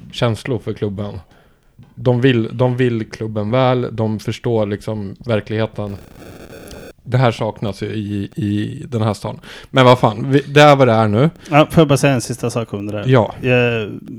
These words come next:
Speaker 2: det, jag lämnar det till någon lyssnare och kolla upp, för jag vet inte det här, men man kan ju fråga sig hur många, eh, barer och alkoholtillstånd finns det i hockeyhallen?
Speaker 1: Ja,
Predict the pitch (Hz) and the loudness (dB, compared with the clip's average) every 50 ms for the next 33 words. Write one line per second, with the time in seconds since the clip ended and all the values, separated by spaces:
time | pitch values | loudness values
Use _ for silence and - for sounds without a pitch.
0 | 98 - - - - - - - _ _ - - - 139 139 135 131 127 127 135 | -18 -18 -20 -20 -20 -20 -20 -20 _ _ -20 -16 -6 -2 0 0 0 0 0 0
1 | 143 143 143 139 147 139 139 147 156 151 - - 120 107 107 113 120 - - - | 2 2 4 4 4 2 2 2 0 0 -2 -4 -4 -4 -2 -2 -4 -4 -2 -2
2 | 156 151 131 101 98 - 123 123 131 123 - - - 117 117 123 131 127 - 120 | 0 0 0 -2 -2 -2 -2 -2 -2 -4 -4 -6 -4 -4 -4 -4 -6 -6 -6 -8
3 | 110 - 98 104 104 101 - 107 120 117 107 104 107 107 113 113 120 117 - 123 | -8 -8 -8 -8 -8 -8 -8 -8 -6 -6 -6 -8 -10 -10 -8 -10 -10 -6 -6 -6
4 | 113 110 - 117 117 127 123 147 127 117 110 104 113 117 113 110 107 107 110 107 | -6 -4 -6 -6 -6 -4 -4 -4 -6 -6 -6 -6 -6 -6 -6 -6 -6 -8 -8 -8
5 | 107 - - - - - - - _ - _ - 110 110 101 95 95 85 69 - | -8 -10 -14 -20 -20 -20 -20 -20 _ -20 _ -6 -4 -4 -4 -4 -6 -8 -10 -8
6 | - - 120 110 107 113 127 131 113 92 62 92 - - - 107 107 - - 117 | -2 0 0 2 2 0 0 0 -2 -2 -6 -8 -8 -6 -8 -8 -8 -8 -8 -2
7 | 110 113 107 - - 110 107 - - 143 135 120 98 87 - - - - - - | -2 -2 -2 -2 -8 -10 -10 -4 -4 -4 -4 -4 -8 -10 -14 -16 -20 -16 -10 -8
8 | 113 110 - - 104 - 110 107 - - 110 117 123 131 113 - - - - - | -8 -8 -6 -8 -8 -8 -8 -10 -10 -10 -8 -6 -6 -6 -6 -8 -12 -18 -20 -20
9 | - - - - _ _ _ _ _ _ _ _ _ - - - - _ _ _ | -20 -20 -20 -20 _ _ _ _ _ _ _ _ _ -20 -20 -20 -20 _ _ _
10 | _ - - - 117 117 110 110 | _ -20 -16 -14 -10 -8 -8 -8